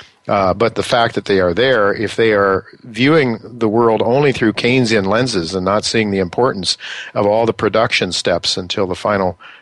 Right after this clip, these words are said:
produ-, uh, production, uh, product hits the markets, then clearly, um, that, that's not good. So I think it was a very constructive, uh, I think Mark has some very constructive ideas, and I think also,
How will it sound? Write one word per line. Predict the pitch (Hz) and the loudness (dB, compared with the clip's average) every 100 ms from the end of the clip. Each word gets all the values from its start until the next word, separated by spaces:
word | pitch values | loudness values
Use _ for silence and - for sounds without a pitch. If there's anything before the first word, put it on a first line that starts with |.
| - | -12
produ-, | - 101 - | -6 -4 -4
uh, | 120 87 82 | -4 -4 -4
production, | - 101 101 - 98 85 - - _ - | -2 0 0 0 -2 -4 -10 -20 _ -14
uh, | - 90 85 | -6 -4 -2
product | 123 117 92 - | 0 0 0 -2
hits | 110 - | -4 -2
the | |
markets, | 95 120 - 87 - | 0 0 -2 -4 -4
then | 90 | -6
clearly, | - 110 98 90 - - - _ _ | 0 2 2 0 -4 -20 -20 _ _
um, | 104 95 87 85 85 _ _ | -4 0 0 -2 -6 _ _
that, | 113 101 101 | -4 -2 0
that's | 110 110 | 0 0
not | 98 90 | 0 0
good. | 101 85 | 2 0
So | - 117 95 95 - - - | 2 0 0 -2 -16 -18 -6
I | 113 | -4
think | 160 156 | 0 0
it | 123 | 0
was | 113 | 0
a | 110 | 0
very | 120 131 | 0 0
constructive, | 123 110 - 131 - 120 104 | 0 -2 0 0 0 -2 0
uh, | 104 101 | 2 2
I | |
think | 110 147 | 2 0
Mark | 113 131 143 | 0 0 0
has | 113 | -2
some | - 98 | -2 0
very | 123 | 0
constructive | - 104 - 113 104 | 0 -4 0 0 0
ideas, | 104 98 117 120 113 | 0 2 2 2 0
and | 98 | -2
I | 98 | -2
think | 95 110 101 | -2 -2 0
also, | 104 - 110 95 | 0 2 2 0